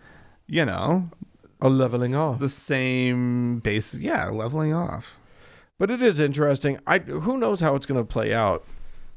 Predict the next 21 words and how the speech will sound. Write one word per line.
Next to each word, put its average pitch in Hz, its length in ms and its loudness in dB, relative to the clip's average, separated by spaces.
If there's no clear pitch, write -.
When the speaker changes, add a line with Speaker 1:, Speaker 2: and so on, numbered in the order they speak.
Speaker 2:
I 180 140 4
tend 190 220 0
to 143 60 0
Speaker 1:
Hmm. - 60 -2
Speaker 2:
think 143 200 2
it, 117 160 -4
I 131 80 0
mean, 127 280 2
of, 156 260 2
we 214 180 0
know 208 480 2
that 143 160 0
there 113 160 2
are 117 60 2
going, 110 460 -2
that, 117 300 0
that 123 120 2
it's 110 140 -4
gonna 117 180 2
keep - 280 -2
climbing, 90 560 0